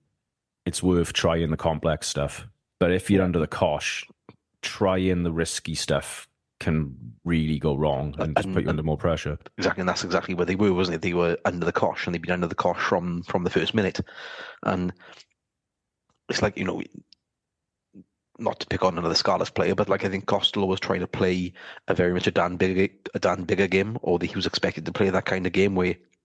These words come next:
Speaker 2: kicking was priority. You know, that team had gas to, to burn and players out wide to be able to do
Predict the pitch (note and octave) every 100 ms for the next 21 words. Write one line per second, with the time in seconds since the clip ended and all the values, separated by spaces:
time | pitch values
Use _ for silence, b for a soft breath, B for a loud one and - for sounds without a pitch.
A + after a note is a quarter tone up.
0 | _ B B B B - F#2+ F#2+ F2+ -
1 | - F#2+ F#2 F#2+ G#2+ B B B B -
2 | F2+ E2+ F2 - F2+ F2+ F2 E2+ - F#2+
3 | F2+ - - F2 - F2+ E2+ D#2 D2+ -
4 | _ _ _ _ - - G#2 F#2+ F2+ D#2+
5 | E2 D#2+ E2+ F2 D#2+ D#2+ - E2+ D#2 D#2+